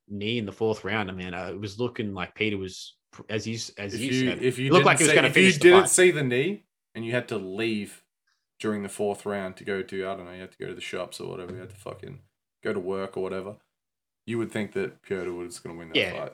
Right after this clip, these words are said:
Speaker 1: yeah, if
Speaker 2: You
Speaker 1: you
Speaker 2: think, or
Speaker 1: left
Speaker 2: you'd think it would be so close, he's about to finish him, or, you know, you,
Speaker 1: Yeah.
Speaker 2: you'd think that fight would be pretty much over. And
Speaker 1: Yeah,
Speaker 2: so
Speaker 1: I, I believe so. I thought Peter was winning. I think he's, he's the, that's what bothers me the most. As I said, I just, I don't like seeing him lose his title to someone who he didn't lose to.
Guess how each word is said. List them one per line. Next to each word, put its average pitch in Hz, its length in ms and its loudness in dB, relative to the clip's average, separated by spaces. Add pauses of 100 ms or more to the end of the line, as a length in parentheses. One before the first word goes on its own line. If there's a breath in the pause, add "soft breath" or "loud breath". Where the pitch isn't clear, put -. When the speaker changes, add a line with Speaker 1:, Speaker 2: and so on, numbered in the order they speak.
Speaker 1:
yeah, 117 160 -2
if 101 160 -6
Speaker 2:
You 156 60 2
Speaker 1:
you 147 60 4
Speaker 2:
think, 143 100 4
or 147 60 6
Speaker 1:
left 147 140 4
Speaker 2:
you'd 165 220 6
think 160 160 8
it - 40 4
would 120 80 -2
be 117 80 0
so 123 520 6
close, 101 320 -2
he's 98 100 -10
about 104 200 -2
to - 60 -14
finish 98 360 -8
him, 95 260 -8
or, 87 320 -10
you 92 100 -12
know, 87 180 -12 (680)
you, 107 160 -8
Speaker 1:
Yeah. 104 160 -4
Speaker 2:
you'd 117 120 -6
think 135 180 -2
that 101 180 2
fight 98 160 -2
would 87 80 -6
be 90 100 -10
pretty 92 220 -10
much 90 240 -10
over. 98 220 -6
And 98 140 -8
Speaker 1:
Yeah, 139 180 4
Speaker 2:
so 123 60 0
Speaker 1:
I, 160 260 2
I - 20 2
believe 127 260 0
so. 131 160 0
I 135 40 -2
thought 143 220 -2
Peter 139 220 2
was 123 140 2
winning. 139 240 2
I 120 40 2
think 117 200 -8
he's, 120 360 -6
he's 120 220 -6
the, 113 160 -6 (600 soft breath)
that's 135 220 0
what 131 180 0
bothers 127 300 0
me 123 100 -2
the 107 100 -2
most. 117 260 0
As 98 100 -6
I 98 40 -6
said, 131 240 2
I 92 80 0
just, - 300 -6 (340)
I 110 40 0
don't 117 220 0
like 220 200 2
seeing 113 280 -4
him 104 200 -4
lose 110 200 0
his 107 140 -4
title 107 300 4
to 98 80 -6
someone 107 340 -4
who 101 120 -4
he 104 80 -4
didn't 104 200 -6
lose 104 240 -4
to. 82 160 -10